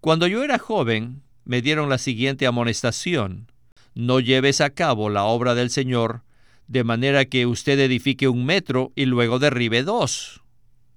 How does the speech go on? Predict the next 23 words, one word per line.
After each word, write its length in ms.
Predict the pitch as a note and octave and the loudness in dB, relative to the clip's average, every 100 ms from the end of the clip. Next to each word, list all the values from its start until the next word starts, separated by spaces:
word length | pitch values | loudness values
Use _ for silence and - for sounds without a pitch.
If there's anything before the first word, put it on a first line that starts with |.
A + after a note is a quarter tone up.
| _ D#3+ | _ 0
Algunos 400 | G3 E4+ D#4+ - | 0 2 0 2
que 100 | F#3 | 2
sirven 380 | G#3+ G#3+ G3 | 2 0 2
al 120 | D#3 C3+ | 0 0
Señor 600 | C3+ A#2+ D3 A#2+ - - - | -2 0 -2 -2 -4 -14 -10
laboran 680 | C#3 B2+ B2 E3+ D3+ A2+ A2 | -4 -2 0 0 0 2 2
de 160 | A#2+ | 2
esta 260 | C3 - C3+ | 2 2 2
manera. 480 | C3 F3 C3 F#2 - _ _ _ _ _ _ _ | 2 0 -2 -6 -10 _ _ _ _ _ _ _
Por 200 | A#2+ C#3+ | 2 4
un 200 | G3 A3+ | 4 2
lado, 480 | B3 G#3+ C3+ C#3+ - - | 2 2 2 0 -2 0
han 200 | C3 D3 | 0 2
hecho 320 | D#3 D3 B2 | 0 0 0
mucho 580 | A#2+ D3 F#3 - A#2+ G2 | 0 -2 -4 -2 -4 -2
por 160 | A2 | -2
el 140 | A2 G2+ | -2 -2
Señor, 500 | A2 G2+ F#2+ G2+ A2+ - - _ _ | -4 -4 -6 -8 -14 -20 -20 _ _
y 160 | - B2+ | -2 -2
por 220 | - B2 | 2 2
el 100 | A#2+ | 4
otro 240 | D3 D3 D#3 | 2 2 2
lado, 460 | D3 A#2 G#2 G#2 | 4 4 0 -4